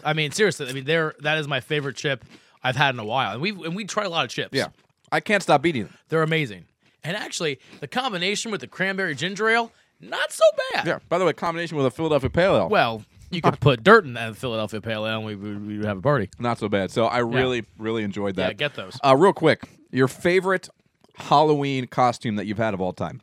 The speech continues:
Speaker 2: 'Cause this is our, technically our Halloween episode.
Speaker 1: Uh, probably Macho Man. That costume was so, like, that, that
Speaker 2: So
Speaker 1: costume.
Speaker 2: even of all your child costumes, this is your favorite.
Speaker 1: Uh, yeah.
Speaker 2: You, you did look awesome.
Speaker 1: I mean, it,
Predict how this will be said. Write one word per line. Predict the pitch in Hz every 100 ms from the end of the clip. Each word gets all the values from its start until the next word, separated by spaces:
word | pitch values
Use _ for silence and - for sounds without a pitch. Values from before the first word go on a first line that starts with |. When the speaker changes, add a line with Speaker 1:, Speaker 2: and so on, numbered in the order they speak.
| -
Speaker 2:
'Cause | 113
this | 120
is | 120
our, | 113
technically | - 135 131 104
our |
Halloween | 92 110 95 95
episode. | 85 - - - - - _ _ _ - -
Speaker 1:
Uh, | 160 147 139 127 123 117 110
probably | - 165 139
Macho | 113 95 107
Man. | 98 98 101 _ _ _ _ _
That | 156 156
costume | - 143 131 131 117
was | -
so, | 123 113 -
like, | 135 120
that, | 151 160 - - - - 143
that | 185 208
Speaker 2:
So | 180
Speaker 1:
costume. | 151 180 214
Speaker 2:
even | 226 247 226 190
of | 160 165
all | 180
your | 175 151
child | - - 165 156 113
costumes, | - 92 90 87 80 98
this | 107
is | 98
your | 90
favorite. | 80 - 113
Speaker 1:
Uh, | 104
yeah. | 117 101 90 _ _ _ _ _
Speaker 2:
You, | 98 95 92
you | 98
did | 95 82
look | 80 -
awesome. | - - -
Speaker 1:
I | 131
mean, | 139 139
it, | 160